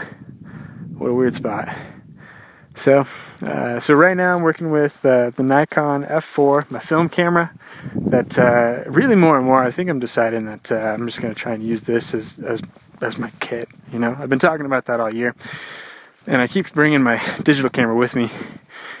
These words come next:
In fact, right now, not being used in my bag is, uh, is the old D two H and another couple lenses or so.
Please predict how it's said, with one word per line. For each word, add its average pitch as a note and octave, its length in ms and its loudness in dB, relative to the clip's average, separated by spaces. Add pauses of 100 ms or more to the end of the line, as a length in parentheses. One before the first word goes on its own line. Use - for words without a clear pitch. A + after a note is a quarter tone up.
(240)
In C3 60 -10
fact, D3 280 2
right C#3 180 4
now, B2 380 2 (320)
not B2+ 240 2
being A#2+ 220 -4
used A#2 260 -2
in A#2+ 60 -6
my A2+ 140 -6
bag A2+ 340 2
is, A2+ 220 -6
uh, G#2+ 200 -4 (720)
is - 140 -10
the A#2+ 120 2
old A#2+ 140 2
D B2+ 160 0
two B2+ 220 4
H C3+ 380 2 (100)
and A2+ 280 -8
another A#2+ 540 2 (380)
couple B2 280 0
lenses B2 440 -2
or A#2 80 -10
so. A#2+ 240 -6